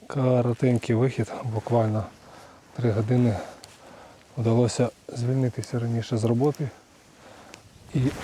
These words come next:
вирішили, чому б не перевірити наші зимо-, зимові місця на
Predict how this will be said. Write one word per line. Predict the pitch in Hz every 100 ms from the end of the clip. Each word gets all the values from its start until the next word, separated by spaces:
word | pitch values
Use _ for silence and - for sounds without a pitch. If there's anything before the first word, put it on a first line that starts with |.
| -
вирішили, | 165 143 139 120 143 131 113 - - - - - - - - - - - -
чому | 135 127
б | 127 - - -
не | 139 127
перевірити | - 123 123 127 120 - 117 - - - - - - - - 143
наші | 120 107 120
зимо-, | 113 131 131 -
зимові | 120 127 127 113 113
місця | 113 117 - 143 147 - - - - 131
на | 110 110 104